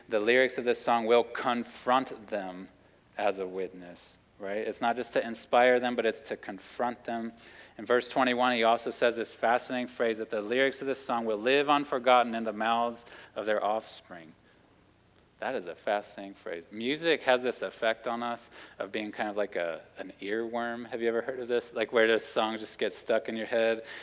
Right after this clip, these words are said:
and they'll, like, pop into your mind randomly, even when you're decades beyond and you've long since forgotten them. Uh, this song he's about to give them the lyrics of was supposed to even be, like, a generational earworm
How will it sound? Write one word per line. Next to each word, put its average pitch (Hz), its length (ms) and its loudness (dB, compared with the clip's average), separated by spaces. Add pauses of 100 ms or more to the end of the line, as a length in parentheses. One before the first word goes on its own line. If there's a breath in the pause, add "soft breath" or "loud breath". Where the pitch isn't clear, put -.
(140 loud breath)
and 107 120 -6
they'll, 104 100 -2
like, 98 260 -2
pop 113 280 4
into 117 160 0
your 113 100 2
mind 110 340 0
randomly, 117 520 0
even 113 180 -4
when 110 100 -4
you're 104 140 -4
decades 113 560 0
beyond 113 540 -2
and 104 100 -8
you've 104 160 -10
long 117 260 -2
since 113 300 -8
forgotten 113 460 0
them. 110 240 -4 (340 loud breath)
Uh, 104 280 4 (420 loud breath)
this 147 260 6
song 151 400 6
he's 123 160 2
about 123 220 8
to - 80 -4
give 123 140 2
them 123 80 -2
the 110 60 -2
lyrics 120 340 2
of 110 100 2
was 110 80 -2
supposed 139 300 4
to 139 40 -4
even 120 240 -2
be, 117 240 2
like, 113 220 -4
a 98 80 -2
generational 113 1120 0
earworm 92 640 -8